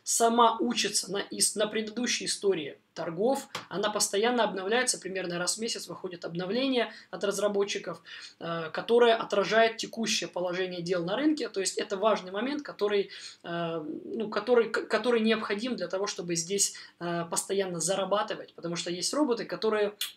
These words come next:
к сожалению, не обновляются, и в какой-то момент они просто могут потерять ваши деньги. В данном случае мы говорим о том, что да Винчи постоянно обновляется, примерно раз в месяц, и, э, его алгоритмы соответствуют текущему положению дел на валютном рынке.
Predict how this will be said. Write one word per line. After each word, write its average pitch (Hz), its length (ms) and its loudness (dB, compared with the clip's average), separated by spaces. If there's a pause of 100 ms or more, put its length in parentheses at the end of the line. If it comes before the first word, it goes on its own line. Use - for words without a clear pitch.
(160)
к - 120 -12
сожалению, 190 420 -2
не 190 80 -2
обновляются, 220 640 0
и 151 60 -2
в - 80 -8
какой-то 202 320 -6
момент 214 300 -2
они 175 140 -6
просто 196 280 -4
могут 190 260 -4
потерять 175 380 -6
ваши 165 220 -6
деньги. 151 260 -10
В 147 100 -16
данном 302 300 6
случае 175 400 -6
мы 170 80 -6
говорим 202 320 -2
о 185 60 -2
том, 214 160 -4
что 196 260 -6 (300)
да 180 100 -2
Винчи 233 260 -2
постоянно 202 680 -2
обновляется, 247 640 2
примерно 185 420 -2
раз 190 160 0
в 202 60 -4
месяц, 175 340 -6 (300)
и, 214 340 -2 (220)
э, 180 500 2
его 220 300 2
алгоритмы 220 420 2
соответствуют 202 640 -2
текущему 214 720 -4 (140)
положению 190 480 2
дел 208 340 0
на 170 240 -4
валютном 170 400 -4
рынке. 151 340 -8